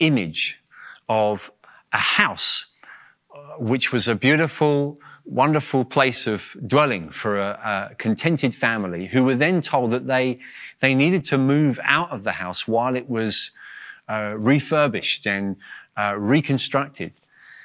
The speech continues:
And so they had to kind of get out of the house and move to temporary lodgings across the road.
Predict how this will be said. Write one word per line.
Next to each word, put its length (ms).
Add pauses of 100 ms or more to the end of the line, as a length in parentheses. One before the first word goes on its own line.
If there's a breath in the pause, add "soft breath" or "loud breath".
(240 loud breath)
And 160
so 120
they 100
had 160
to 80
kind 180
of 100
get 180
out 240
of 40
the 60
house 320
and 140
move 400
to 360 (540)
temporary 760
lodgings 420
across 340
the 140
road. 400